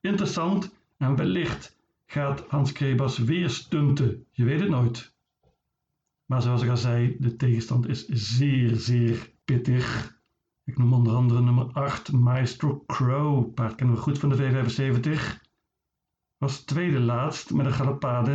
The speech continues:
maar toch was Johan Untersteiner niet tevreden. Paard was niet op zijn best. Is behandeld en zou nu beter moeten zijn volgens Johan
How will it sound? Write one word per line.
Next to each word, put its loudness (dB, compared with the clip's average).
maar 0
toch -4
was -2
Johan 2
Untersteiner 0
niet 2
tevreden. 0
Paard -2
was -4
niet 2
op -4
zijn 2
best. -2
Is 0
behandeld 0
en 0
zou 0
nu 2
beter 0
moeten 0
zijn 0
volgens 0
Johan 0